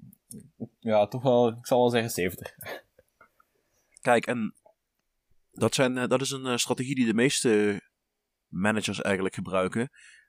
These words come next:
Speaker 2: Laat het de assistent maar doen. En, nou, voordat we het, eh,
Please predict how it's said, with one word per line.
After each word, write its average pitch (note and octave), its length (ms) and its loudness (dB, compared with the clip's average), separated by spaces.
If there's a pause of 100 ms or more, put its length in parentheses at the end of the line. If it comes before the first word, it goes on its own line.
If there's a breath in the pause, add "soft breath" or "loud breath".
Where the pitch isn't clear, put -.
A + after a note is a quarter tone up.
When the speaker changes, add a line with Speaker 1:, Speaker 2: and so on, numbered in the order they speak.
(140)
Speaker 2:
Laat C3+ 160 2
het C#3 100 -2
de - 60 6
assistent G2+ 440 2
maar F#2 100 -4
doen. E2+ 280 -8
En, G2 320 -6 (580 soft breath)
nou, F#2+ 240 0
voordat D#3 320 2
we D3+ 100 -2
het, C#3+ 240 0
eh, A#2 300 4